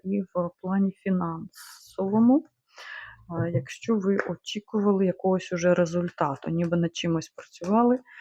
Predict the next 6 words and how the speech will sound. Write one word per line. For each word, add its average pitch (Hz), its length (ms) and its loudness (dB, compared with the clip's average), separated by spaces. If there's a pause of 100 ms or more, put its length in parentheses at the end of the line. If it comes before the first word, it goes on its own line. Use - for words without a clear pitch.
(360)
є, 185 300 -2 (120)
е, 165 340 -8
є 175 80 2
шанс 202 380 0
отримати 180 480 0
результати. 175 800 -4